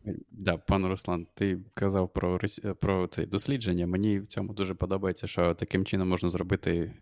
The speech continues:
як це, reproducible research, да, типу дослідження, яке ти можеш повторити, замість того оцих от, типу, докладів або купу статей, які публікують кожен рік, і кучу там, е, речей, які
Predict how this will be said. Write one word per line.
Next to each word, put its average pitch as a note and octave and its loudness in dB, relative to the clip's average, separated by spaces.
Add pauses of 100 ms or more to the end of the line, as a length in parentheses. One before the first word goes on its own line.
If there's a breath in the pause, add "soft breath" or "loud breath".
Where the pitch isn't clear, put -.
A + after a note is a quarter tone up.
(400 soft breath)
як - -16
це, - -10
reproducible F#2+ 2
research, - 0
да, F#2+ 6
типу - 2
дослідження, G2 2
яке - 0
ти - 2
можеш F#2 2
повторити, - 2
замість F2 2
того F2+ 2
оцих F2+ 0
от, - -4 (600 loud breath)
типу, E2 2 (320)
докладів F2+ 4
або E2+ 0 (100)
купу G2 6
статей, F2 2
які E2+ 0
публікують F2 2
кожен F#2+ 6
рік, E2+ 2
і E2 -4
кучу F#2 2
там, F#2 0 (500 soft breath)
е, F2+ 4
речей, F#2+ 6
які F2+ 4